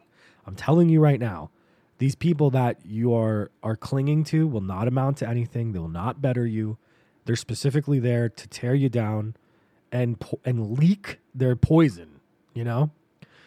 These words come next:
So do your best to stay positive, uh,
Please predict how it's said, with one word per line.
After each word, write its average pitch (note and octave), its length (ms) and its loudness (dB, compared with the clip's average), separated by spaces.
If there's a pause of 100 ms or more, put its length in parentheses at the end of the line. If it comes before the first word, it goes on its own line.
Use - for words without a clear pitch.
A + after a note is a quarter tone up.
(300)
So C3+ 540 4
do G3 140 0
your G#3+ 160 6
best C3+ 360 2
to A#2+ 80 -6
stay C3 180 -2
positive, A2+ 760 -2
uh, G#2 220 -6